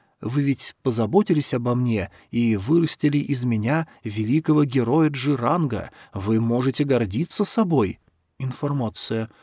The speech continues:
Отрицание. Нет, не могу. Меня представили к Зигу для сдачи квалификационного экзамена учителя, и это было очень сложно. Стыдно признавать, но я хотела, чтобы он просто бросил учебу,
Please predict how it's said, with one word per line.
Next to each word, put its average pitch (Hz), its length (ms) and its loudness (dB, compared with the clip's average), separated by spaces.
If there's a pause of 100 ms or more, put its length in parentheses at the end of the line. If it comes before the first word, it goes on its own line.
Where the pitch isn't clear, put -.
(220)
Отрицание. 107 760 -4 (180)
Нет, 139 400 2
не 160 100 4
могу. 143 440 0 (280)
Меня 156 300 6
представили 151 560 2
к 143 80 4
Зигу 135 560 0 (160)
для 147 220 2
сдачи 151 420 0
квалификационного 160 1000 4
экзамена 156 500 2
учителя, 139 640 0 (200)
и 117 80 -2
это 117 240 0
было 135 260 2
очень 143 600 0
сложно. 127 720 2 (220)
Стыдно 139 540 -2
признавать, 131 600 0
но 135 80 0
я 127 140 2
хотела, 139 500 2 (160)
чтобы 151 360 2
он 147 120 4
просто 151 400 0
бросил 131 460 2
учебу, 147 520 2